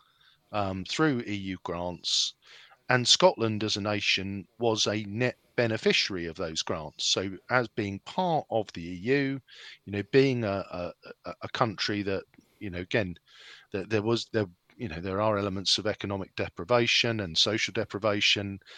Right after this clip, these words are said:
which meant that they were eligible to receive chunks of E U funding. I kind of, I absolutely get it from the, you know, from a Scottish perspective that says, "Well, that's why we wanted to stay in the E U, chum."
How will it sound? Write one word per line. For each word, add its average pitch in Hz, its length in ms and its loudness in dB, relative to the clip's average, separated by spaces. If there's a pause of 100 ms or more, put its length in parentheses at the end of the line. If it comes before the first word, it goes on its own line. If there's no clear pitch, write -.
(260)
which 117 240 0
meant 117 340 6
that 98 120 -10
they 104 180 4
were 104 100 2
eligible 98 460 2
to - 120 -6
receive 101 600 0 (640)
chunks 113 320 4
of 98 100 -4
E 101 40 0
U 87 200 -6
funding. 135 720 2 (600)
I 120 120 4
kind 156 420 4
of, 98 240 -2
I 107 120 0
absolutely 120 880 0
get 120 320 0
it 85 160 -4
from 87 300 -10
the, 90 280 -6 (240)
you 107 120 -6
know, 82 180 -8
from 95 160 -8
a 87 40 -4
Scottish - 480 2
perspective - 600 -4
that 87 120 -8
says, 101 440 0
"Well, 101 100 -2
that's - 220 0
why 107 160 0
we 98 100 -2
wanted 101 320 -6
to - 60 -4
stay 98 320 2
in 90 80 -4
the 92 100 -4
E 113 80 0
U, 113 360 2
chum." - 420 -6